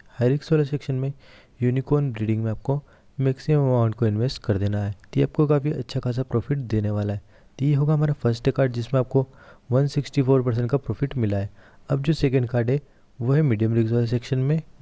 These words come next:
गेम डेवलपमेंट। गेम डेवलपमेंट में आपको मैक्सिमम इन्वेस्ट कर देना है, इससे भी काफ़ी अच्छा खासा प्रॉफिट आपको होने वाला है। थर्ड कार्ड वापस से आपको मीडियम रिस्क वाले सेक्शन में देखने को मिलेगा,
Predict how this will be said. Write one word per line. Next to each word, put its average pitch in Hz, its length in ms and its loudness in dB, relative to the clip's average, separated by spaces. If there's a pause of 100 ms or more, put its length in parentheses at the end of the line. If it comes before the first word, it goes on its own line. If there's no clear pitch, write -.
(120)
गेम 127 280 2
डेवलपमेंट। 107 640 0 (400)
गेम 131 280 2
डेवलपमेंट 147 480 4
में 143 60 4
आपको 151 300 0 (420)
मैक्सिमम 127 360 2
इन्वेस्ट 120 340 0
कर 113 160 2
देना 107 200 -2
है, 110 100 -4
इससे 127 280 0
भी 143 80 4
काफ़ी 131 400 0
अच्छा 123 220 -2
खासा 120 240 0
प्रॉफिट 117 320 -2
आपको 143 380 0
होने 107 220 2
वाला 101 220 2
है। 101 140 -4 (480)
थर्ड 143 200 2
कार्ड 147 240 -2
वापस 113 320 -4
से 147 100 0
आपको 143 180 -2
मीडियम 135 240 0
रिस्क 135 220 -2
वाले 139 140 2
सेक्शन 131 240 -2
में 135 100 0
देखने 123 240 0
को 131 120 -6
मिलेगा, 127 340 0